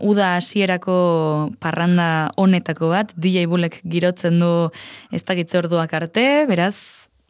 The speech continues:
seguraski bertara joango naiz, baina ikusiko dugu. Bueno, ba, honekin amaituko dugu gaurko gazte agendaren errepasoa, baina esango nuke baduzula azken oharren bat, ezta?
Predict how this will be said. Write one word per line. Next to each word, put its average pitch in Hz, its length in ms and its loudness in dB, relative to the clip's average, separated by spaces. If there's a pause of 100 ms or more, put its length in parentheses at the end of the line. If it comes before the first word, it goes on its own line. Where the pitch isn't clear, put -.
(160)
seguraski 233 460 2
bertara 180 760 0
joango 180 400 0
naiz, 233 180 2
baina 214 360 4
ikusiko 151 1000 0
dugu. 175 640 4 (1040)
Bueno, 208 220 4
ba, 160 540 2
honekin 170 960 4
amaituko 170 560 2
dugu 165 240 2
gaurko 165 840 4
gazte 165 400 -2
agendaren 160 840 2
errepasoa, 175 1000 2 (320)
baina 170 160 2
esango 170 220 2
nuke 185 260 2
baduzula 170 360 2
azken 160 260 -2
oharren 156 280 4
bat, 160 180 0
ezta? 165 320 -2